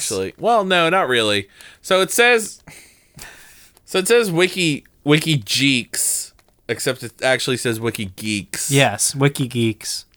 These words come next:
Speaker 2: Very topical these days. So now.
Speaker 1: So now. So now.
Speaker 2: With, uh, if anyone has been living under a rock, the founder of WikiLeaks, Julian Assange, was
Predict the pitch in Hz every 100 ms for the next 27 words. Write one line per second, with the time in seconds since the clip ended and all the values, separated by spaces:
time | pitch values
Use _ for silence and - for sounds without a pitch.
0 | _ _ _ _ _ - 156 214 156 147
1 | 247 190 127 120 120 - 117 113 - 160
2 | 185 143 131 170 98 - _ - - -
3 | - 170 180 143 151 170 156 120 110 95
4 | - 147 160 151 147 151 143 113 - 151
5 | 143 147 131 127 143 139 160 156 147 135
6 | 143 _ _ - 143 131 139 135 135 131
7 | 127 143 233 254 196 180 175 180 165 151
8 | 190 185 160 151 135 - - - 165 156
9 | 147 135 185 185 175 160 139 - - -
10 | 190 165